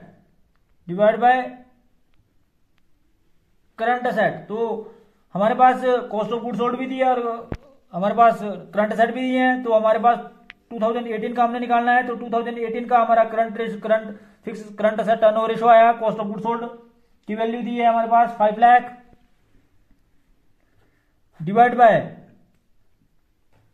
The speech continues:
टू लाख, that is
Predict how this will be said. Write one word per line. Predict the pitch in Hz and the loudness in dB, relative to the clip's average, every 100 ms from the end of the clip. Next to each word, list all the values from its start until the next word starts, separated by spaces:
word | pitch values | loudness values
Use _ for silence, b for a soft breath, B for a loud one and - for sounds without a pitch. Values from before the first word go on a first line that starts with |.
| _ _ _ _ _ _ _ _ _ _ _ _ _ _ _ - | _ _ _ _ _ _ _ _ _ _ _ _ _ _ _ -14
टू | 233 | -2
लाख, | 247 208 151 - - _ _ _ _ _ _ _ _ | 4 4 2 -8 -20 _ _ _ _ _ _ _ _
that | 156 202 247 | -2 0 0
is | 254 254 | -4 -8